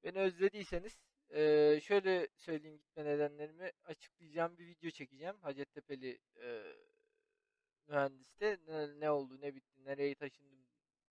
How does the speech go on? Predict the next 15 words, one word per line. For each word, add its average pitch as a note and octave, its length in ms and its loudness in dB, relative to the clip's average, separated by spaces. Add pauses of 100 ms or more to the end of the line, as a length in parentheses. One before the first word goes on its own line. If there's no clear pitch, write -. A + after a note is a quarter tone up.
ne C#3 60 -6
yaptık, C#3 400 -2 (300)
ne C3 80 -8
oldu, C#3 400 -8 (720)
niye C#3+ 140 -10
video C#3+ 200 -8
gelmedi B2+ 400 -8
vesaire C#3+ 440 0
vesaire. C#3 380 0
Hacettepe'li D3+ 480 -4
mühendiste C#3+ 520 -8
bir D#3 140 -20
vlog E3 180 -10
çekeceğim D#3 380 -12
oraya. B2+ 320 -12